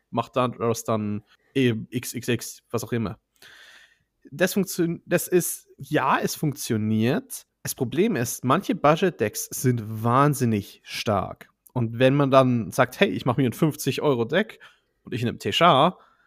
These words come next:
ja, scheiße, dann hast du ein fünfzig Euro Teshar-Deck und das Ding infinitet trotzdem alle weg und ist wahrscheinlich das stärkste Deck am Table.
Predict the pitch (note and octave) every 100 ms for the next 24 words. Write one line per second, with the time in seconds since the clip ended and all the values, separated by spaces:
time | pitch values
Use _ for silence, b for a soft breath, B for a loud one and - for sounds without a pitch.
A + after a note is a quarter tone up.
0 | b b _ _ _ - D3 - - -
1 | D#3+ G#3 B2 A2+ A#2 B2+ - C3 D#3 D3
2 | C#3+ - B2 A#2+ A#2 - F#3+ G3 D3+ -
3 | A#2+ A#2 C3+ C#3 D3 - D3 C3+ C3 -
4 | D#3 - C#3+ G#2+ A#2 E3+ - A#2+ A#2 -
5 | A#2 G#2+ - G#2 - A2 B2+ A2+ - A#3+
6 | C#3+ -